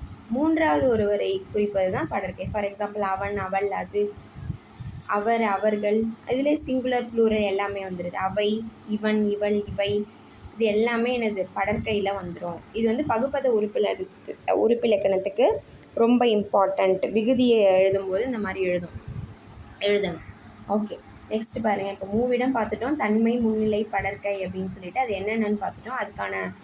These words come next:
அ, ஒரு சின்ன ஒரு இது கொடுத்துருக்காங்க பாருங்க.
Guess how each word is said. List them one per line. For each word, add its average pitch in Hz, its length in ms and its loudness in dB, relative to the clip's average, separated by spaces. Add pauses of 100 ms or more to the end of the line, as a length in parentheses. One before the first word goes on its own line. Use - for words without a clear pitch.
(460)
அ, 208 340 2
ஒரு 202 520 4
சின்ன 240 340 -4
ஒரு 214 160 2
இது 226 200 -2
கொடுத்துருக்காங்க 180 520 -6
பாருங்க. 180 300 -6